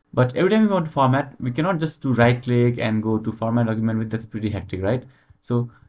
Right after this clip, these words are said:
let's make it so that whenever we save our file, it is automatically formatted. So how can we do that? Click on the settings button,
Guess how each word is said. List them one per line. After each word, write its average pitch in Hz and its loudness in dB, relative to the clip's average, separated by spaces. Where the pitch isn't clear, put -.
let's 175 2
make 156 2
it 147 -2
so 139 -2
that 123 4
whenever 147 0
we 135 -2
save 165 4
our 165 4
file, 175 0
it 123 -4
is 120 -2
automatically 117 2
formatted. 92 -4
So - -8
how 127 2
can 123 0
we 104 -2
do 98 -4
that? - -6
Click 185 0
on 202 4
the 190 -2
settings 135 0
button, 117 2